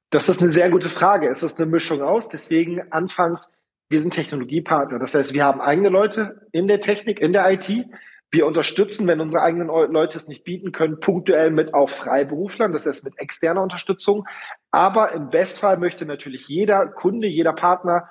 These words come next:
Leute fest anstellen. Und den Markt, ne, Fachkräftemangel, der ist nun mal leider da. Und den gibt es halt auch nur, weil nicht genug Experten dort sind. Das heißt also,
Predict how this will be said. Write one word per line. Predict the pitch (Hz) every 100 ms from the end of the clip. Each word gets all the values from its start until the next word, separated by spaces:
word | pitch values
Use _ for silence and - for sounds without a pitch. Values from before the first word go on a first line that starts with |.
| -
Leute | - 156 160 165
fest | - 160 156 -
anstellen. | 160 170 - 151 127 120 _ -
Und | 139 -
den | 135
Markt, | 143 156 170
ne, | 175 185
Fachkräftemangel, | 175 - 175 - 160 156 156 160 160 - - _
der | 175 147
ist | 190 - -
nun | 180 165
mal | 165 170
leider | 160 151 143
da. | 151 160 226 254 _ _ _ _ -
Und | 160 165
den | 151
gibt | 190 -
es | 190
halt | 175 175
auch | 170 160 -
nur, | 151 175 175 170
weil | 160
nicht | 160 156
genug | 170 151 175
Experten | 147 - 160 147 143
dort | 156 151 156
sind. | 120 117
Das | -
heißt | 160 156
also, | 160 143 147 147